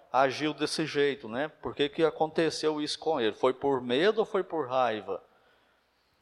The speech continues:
E o outro segredo de Deus aqui é por que que Deus manteve ele vivo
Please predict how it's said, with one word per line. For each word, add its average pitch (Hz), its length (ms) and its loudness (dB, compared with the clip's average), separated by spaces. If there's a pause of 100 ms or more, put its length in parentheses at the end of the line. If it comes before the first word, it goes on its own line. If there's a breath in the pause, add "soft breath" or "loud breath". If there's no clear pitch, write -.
E 143 140 2
o 208 60 4
outro 170 420 6
segredo 143 680 4
de 127 120 -4
Deus 127 400 0
aqui 196 420 -4 (540)
é 123 80 0
por 180 320 4
que 185 260 4
que 196 160 -4
Deus 180 440 0 (840)
manteve 175 640 2
ele 165 220 2
vivo 170 500 -2